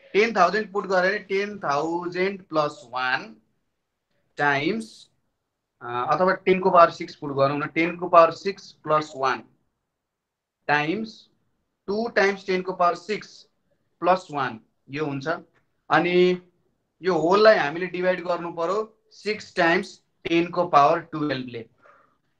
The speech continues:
जिरो पोइन्ट थ्री थ्री थ्री थ्री थ्री आउँछ। ओके, यो एन्सर मलाई अलिक चित्त बुझेन सर, टेन को पावर टुवेल्भ गरौँ। टेन को पावर टुवेल्भ, टुवेल्भ।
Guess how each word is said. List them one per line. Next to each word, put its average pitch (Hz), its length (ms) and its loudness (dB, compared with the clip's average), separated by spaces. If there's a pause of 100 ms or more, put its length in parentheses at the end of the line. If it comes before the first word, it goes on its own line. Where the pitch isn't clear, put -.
(140)
जिरो 226 380 0
पोइन्ट 220 540 0
थ्री 214 260 -6
थ्री 202 360 -8
थ्री 190 340 -6
थ्री 185 320 -4
थ्री 214 260 -2
आउँछ। 135 340 2 (360)
ओके, 175 340 -6 (280)
यो 180 80 -2
एन्सर 208 240 -2
मलाई 196 220 2
अलिक 185 120 -4
चित्त 165 200 -10
बुझेन 143 380 -2
सर, 131 180 -8
टेन 180 220 0
को 180 120 -4
पावर 165 220 6
टुवेल्भ 135 280 -10
गरौँ। 117 340 -16 (1900)
टेन 147 180 -2
को 143 120 -4
पावर 135 320 4 (180)
टुवेल्भ, 131 600 -2 (1800)
टुवेल्भ। 127 360 -6